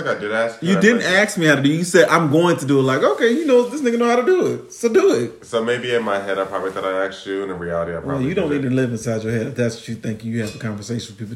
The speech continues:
Speaker 2: that you're really not.
Speaker 1: I feel like I told you, though. Or I asked you. I really do.
Speaker 2: Okay. Also, I'm seeing a new therapist. He's great. Um, not saying my old therapist wasn't great, but, you know,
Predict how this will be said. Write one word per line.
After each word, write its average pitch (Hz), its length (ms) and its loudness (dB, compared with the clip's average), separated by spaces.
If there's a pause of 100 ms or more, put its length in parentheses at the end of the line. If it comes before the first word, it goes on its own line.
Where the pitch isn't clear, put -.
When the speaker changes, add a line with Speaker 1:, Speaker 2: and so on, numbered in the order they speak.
Speaker 2:
that - 140 -16
you're 110 80 -8
really 107 180 -6
not. 113 340 -6 (1700)
Speaker 1:
I 110 80 -2
feel 120 140 -8
like 131 100 -6
I 110 80 -4
told 110 320 -12
you, 98 60 -12
though. 52 320 -12 (680)
Or 101 100 2
I 101 180 0
asked - 200 -14
you. - 200 -14 (280)
I 113 60 0
really 143 240 2
do. 127 400 2
Speaker 2:
Okay. 104 400 -2 (1120)
Also, 165 680 4 (440)
I'm 135 100 -4
seeing 180 300 2
a 160 40 2
new 156 220 4
therapist. 151 560 4 (180)
He's 143 180 -6
great. 131 360 2 (260)
Um, 127 640 -2 (140)
not 156 220 -2
saying 143 440 0 (140)
my 120 180 -2
old 127 240 -2
therapist 123 400 -2
wasn't 117 180 -4
great, 117 220 -4 (560)
but, 113 280 -2
you 156 120 -6
know, 127 180 -4